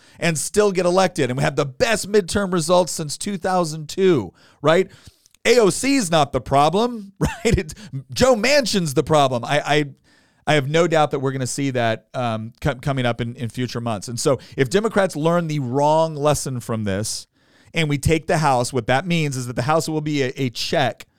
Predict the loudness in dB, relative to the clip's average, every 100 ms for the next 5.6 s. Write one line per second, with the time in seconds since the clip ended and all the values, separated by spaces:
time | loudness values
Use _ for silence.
0 | _ _ _ _ -2 2 0 0 0 0
1 | 0 -2 -2 2 4 2 -2 -20 -14 -8
2 | -4 -2 0 0 -2 -2 -2 -4 -6 -4
3 | -4 -4 -2 2 4 2 0 -4 0 0
4 | 0 -4 -4 0 0 2 -2 -4 -2 0
5 | -2 -4 -4 -4 -4 -4